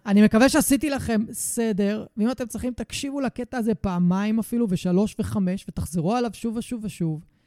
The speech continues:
כי הוא כל כך חשוב במערכת היחסים עם הכלבים שלנו. אם יש משהו שאני כל הזמן שם עליו את הפוקוס עם הכלבים שלי, כל הזמן נונסטופ,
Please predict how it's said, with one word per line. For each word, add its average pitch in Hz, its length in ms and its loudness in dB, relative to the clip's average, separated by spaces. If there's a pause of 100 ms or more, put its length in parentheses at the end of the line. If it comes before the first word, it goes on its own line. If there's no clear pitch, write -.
(560)
כי - 160 -2
הוא 208 200 4
כל 254 500 4 (920)
כך 226 520 2 (260)
חשוב 196 960 6 (1300)
במערכת 190 720 2
היחסים 233 440 -2
עם 226 100 2
הכלבים 175 440 0
שלנו. 147 420 -10 (840)
אם 247 160 8
יש 277 320 2
משהו 285 540 2
שאני 196 300 0 (100)
כל 294 560 6 (340)
הזמן 262 640 -2 (220)
שם 254 180 -2
עליו 254 200 0
את - 60 -10
הפוקוס - 520 -6
עם 240 100 -6
הכלבים 180 380 -2
שלי, 165 260 -4
כל 208 180 0
הזמן 233 380 0
נונסטופ, 240 1040 4